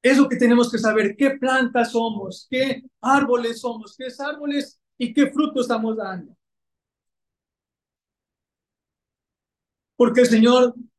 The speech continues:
así lo, no-, nos, nos ve a nosotros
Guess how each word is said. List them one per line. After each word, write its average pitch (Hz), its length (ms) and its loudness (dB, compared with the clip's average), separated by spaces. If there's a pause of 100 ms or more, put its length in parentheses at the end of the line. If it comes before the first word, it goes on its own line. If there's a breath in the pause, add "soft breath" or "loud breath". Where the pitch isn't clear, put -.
(120)
así 220 300 -2
lo, 254 200 4
no-, 240 180 4
nos, 220 500 0
nos 220 340 2
ve 247 220 4
a 247 80 -2
nosotros 220 840 -8